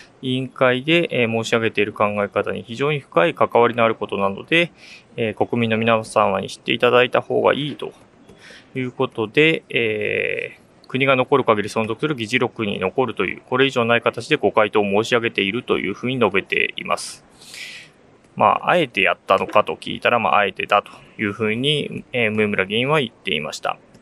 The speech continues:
で、梅村議員、さらに、えー、一部の切り取りが先行する、まあ、これをメディアの報道に対して言ってるんですけれども、今の状況で私が議場外でお話をするということは非常に難しいというふうに言っていて、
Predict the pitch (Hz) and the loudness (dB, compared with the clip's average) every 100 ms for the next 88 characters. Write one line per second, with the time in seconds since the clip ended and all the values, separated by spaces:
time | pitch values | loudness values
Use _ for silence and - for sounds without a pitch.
0 | _ - 131 127 143 151 120 110 110 - | _ -8 -4 0 0 2 0 0 -4 0
1 | 120 113 107 135 131 - 127 113 107 113 | 2 2 2 -2 -4 -6 0 2 0 -2
2 | 196 208 113 - 131 165 175 170 - 165 | -4 0 -2 0 -2 -2 0 0 0 -2
3 | 156 156 147 156 156 - 135 135 135 131 | -2 -4 -4 -4 -6 -2 -2 0 0 0
4 | 143 170 147 101 107 110 113 123 117 131 | -2 0 0 0 0 0 2 0 2 0
5 | 120 - - - 98 - - - - 117 | 0 -4 -6 -6 -6 -8 -10 -8 -4 0
6 | 135 131 147 127 117 104 107 104 107 113 | 2 0 0 2 2 0 -4 -2 -2 2
7 | 147 165 - - - - 120 113 123 120 | 0 -2 -8 -18 -2 0 2 0 0 0
8 | 110 110 131 120 107 98 107 117 110 120 | 0 -2 0 4 4 4 2 0 -2 -4
9 | 117 110 110 107 - 107 113 98 101 110 | -6 -4 -4 -4 -6 -2 0 0 -2 -2
10 | 120 131 117 95 104 95 87 - - 104 | -2 -2 -6 -6 -6 -8 -10 -10 -4 -4
11 | - 113 110 | -2 -2 -2